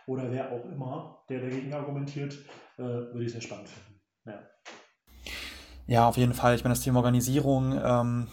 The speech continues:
Speaker 2: in welchen Strukturen es Sinn macht, sich zu organisieren als, als Linker, als Kommunist, Kommunistin, ist auf jeden Fall auch ein spannendes Thema.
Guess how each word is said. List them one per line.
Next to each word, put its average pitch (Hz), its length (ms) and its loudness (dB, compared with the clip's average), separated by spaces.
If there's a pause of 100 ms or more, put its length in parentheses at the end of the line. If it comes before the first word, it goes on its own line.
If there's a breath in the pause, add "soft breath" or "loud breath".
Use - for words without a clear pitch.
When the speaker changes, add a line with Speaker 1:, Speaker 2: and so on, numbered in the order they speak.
(100)
Speaker 2:
in 131 100 2
welchen 123 220 2
Strukturen 123 380 -2
es 120 100 -2
Sinn 127 100 2
macht, 123 200 0
sich 120 120 -6
zu - 80 -4
organisieren 117 720 0
als, - 420 -4
als - 160 -8
Linker, 120 300 -2
als 117 400 0
Kommunist, 117 480 -4
Kommunistin, 113 640 -4
ist 110 120 -8
auf - 60 -20
jeden 113 140 -2
Fall - 120 -2
auch 113 80 -2
ein 110 60 -6
spannendes 113 300 -2
Thema. 113 420 2